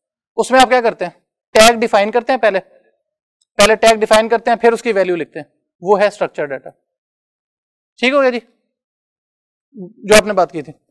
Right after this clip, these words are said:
अच्छा, in any case, <clears throat> अगर ये सारी चीजें कर भी लें, structured के अंदर भी हम आ जाएं, जहां पे हर चीज defined भी है, तब भी हमारे पास ना ये problems रहते हैं। पहला problem लिखा है dimensionality का ना,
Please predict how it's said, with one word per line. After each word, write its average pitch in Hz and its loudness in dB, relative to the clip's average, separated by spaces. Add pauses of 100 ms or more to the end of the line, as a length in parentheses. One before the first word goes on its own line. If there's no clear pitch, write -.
(200)
अच्छा, 226 2
in 240 0
any 226 -2
case, 175 -8 (1300)
<clears throat> - 0
अगर 240 4
ये 285 0
सारी 262 2
चीजें 262 -2
कर 220 2
भी 220 -4
लें, 226 -2
structured 254 0
के 254 -2
अंदर 233 0
भी 226 -2
हम 208 2
आ 170 4
जाएं, 180 -6
जहां 185 2
पे 214 0
हर 202 2
चीज 220 -4
defined 170 -2
भी 165 -4
है, 156 -6 (680)
तब 254 4
भी 226 0
हमारे 247 4
पास 233 0
ना 254 -4
ये 240 -2
problems 196 2
रहते 147 -4
हैं। 139 -18 (720)
पहला 233 4
problem 247 2
लिखा 226 0
है 254 2
dimensionality 196 0
का 147 -6
ना, 165 -14